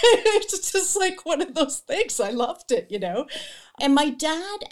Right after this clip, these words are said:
had an amazing vinyl collection. And every Sunday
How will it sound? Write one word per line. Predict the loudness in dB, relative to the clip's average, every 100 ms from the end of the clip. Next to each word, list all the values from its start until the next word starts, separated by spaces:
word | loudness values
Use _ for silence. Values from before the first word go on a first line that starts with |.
| -12 -8
had | -2 -2 -4
an | -10 -10
amazing | -10 -10 -10 -8 -6 -6 -6 -10 -14
vinyl | -14 -12 -10 -10 -12 -16
collection. | -20 -20 -20 -16 -14 -16 -20 -20 _ -20 -20 -20 _ -6
And | -4 -4 -4 -8 -6
every | -6 -4 -4
Sunday | -4 -4 -4 -4 -6 -6 -6 -8 -14